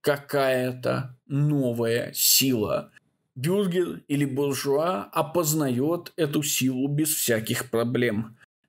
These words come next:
это сила рабочей. И с этим рабочим либерал собирается что-то сделать. Конечно, уничтожить его или одолеть его либерал не может.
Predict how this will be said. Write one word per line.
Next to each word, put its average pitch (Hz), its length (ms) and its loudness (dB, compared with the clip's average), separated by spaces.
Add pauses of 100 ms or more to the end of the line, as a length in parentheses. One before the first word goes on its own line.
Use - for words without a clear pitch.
(140)
это 151 220 0
сила 131 360 0
рабочей. 123 640 -4 (540)
И 208 80 0
с - 160 4
этим 202 320 0
рабочим 220 880 0 (720)
либерал 147 600 0
собирается 143 760 0
что-то 113 400 -2
сделать. 123 720 -2 (300)
Конечно, 196 600 0
уничтожить 180 800 0
его 147 580 0 (120)
или 143 300 0
одолеть 135 600 0
его 123 220 0
либерал 127 420 2
не 151 160 0
может. 147 340 -4